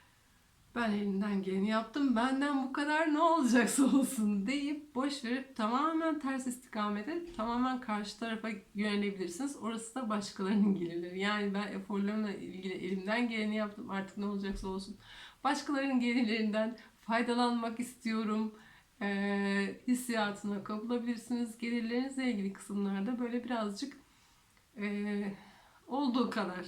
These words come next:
şeklinde davranıp, e, disiplininizi ihmal edebilirsiniz. E, bu yaz ayları boyunca bütün bir yazı kapsayacak bir süreçten bahsediyoruz çünkü.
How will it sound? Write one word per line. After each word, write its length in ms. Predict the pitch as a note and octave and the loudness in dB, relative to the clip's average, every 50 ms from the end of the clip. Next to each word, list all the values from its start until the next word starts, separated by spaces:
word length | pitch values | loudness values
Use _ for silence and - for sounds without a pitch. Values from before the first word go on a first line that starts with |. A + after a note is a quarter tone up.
| - - - | -12 -14 -14
şeklinde 920 | - - G#3 G3 F#3+ - G3+ F#3 F3 E3+ F3+ F#3 A3+ B3+ C4+ C#4 C4+ - - - - - _ _ - | -8 -4 -2 -2 -2 -2 -4 -6 -4 -4 -2 0 0 0 0 -2 -6 -12 -18 -20 -20 -20 _ _ -2
davranıp, 640 | A3+ A3 G#3+ G#3 G3 A3 B3+ B3+ - - - - G3+ | 0 2 2 4 4 2 0 0 -2 -8 -10 -4 -2
e, 280 | G#3+ G#3+ G#3+ G#3 G#3 | 0 0 0 0 0
disiplininizi 600 | A3+ B3 - - - - A3+ A3 A3+ A3 A3 B3+ | -2 -2 -4 -10 -6 -4 -2 -2 -2 -2 -2 -4
ihmal 560 | B3 - A3 G#3 G3 A#3 A3+ A3 A3+ A#3 B3 A#3 | -4 0 -2 -2 0 0 0 0 2 2 2 2
edebilirsiniz. 1040 | G#3+ F#3+ G#3 A3 G#3 G3+ G3 G3 A3+ G#3+ - - - G3+ G3 G#3 A#3+ B3 B3 - - A3+ | 2 0 0 0 0 0 0 0 -2 -2 -6 -8 -4 -2 0 0 0 0 -2 -4 -10 -6
E, 800 | G3 G3 G3 G3 G3 F#3+ F#3+ F#3+ F#3+ G3 F#3+ G3 F#3+ G3 G3+ F#3+ F#3+ | -4 -2 0 0 0 0 -2 -2 -2 -2 -2 -2 -4 -6 -8 -6 -4
bu 160 | A3 A#3 A#3+ | -2 0 0
yaz 280 | A#3 A3 A3 G#3+ G3+ - | 2 2 0 0 0 -4
ayları 560 | - F#3 F#3 F#3 F3+ F#3 F#3 F#3+ G3 F#3+ - - - F3 E3+ - - - - - _ _ - | -6 -8 -8 -6 -6 -6 -4 -2 -2 -2 -4 -6 -10 -10 -10 -10 -12 -18 -20 -20 _ _ -10
boyunca 800 | G#3 G3 F#3+ G3+ G3 F#3 F3+ F#3 F3 - F#3 F3 E3+ F3 F3 F3+ G3 G3 - | -8 -2 0 0 0 2 0 -4 -6 -6 -6 -6 -6 -6 -8 -12 -12 -10 -10
bütün 400 | G3 - - G3+ G3+ G3+ G3+ G3 | -12 -8 -6 -4 -2 -2 0 0
bir 120 | G3 G3 | -2 0
yazı 260 | F#3+ F#3+ F#3+ G3 G#3 - | 0 -2 -2 -2 -6 -6
kapsayacak 640 | - G3+ G3+ G3 - A3 G3+ G3 A3+ A3+ A#3+ - - | -4 -4 -4 -4 -4 -6 -6 -4 -4 -6 -6 -6 -8
bir 80 | G#3+ | -8
süreçten 640 | G3+ - - G3 G3 G3 F#3+ - - G#3 G#3 G3+ F#3+ | -8 -8 -6 -4 -4 -4 -4 -4 -4 -4 -2 -2 -4
bahsediyoruz 640 | F#3 F3+ - - F#3+ F#3 F#3 F#3+ F3+ F3+ F3 - - | -4 -6 -8 -8 -10 -8 -8 -8 -8 -8 -10 -12 -14
çünkü. 380 | - - G3 F#3+ - - G#3 - | -12 -10 -10 -10 -10 -12 -12 -12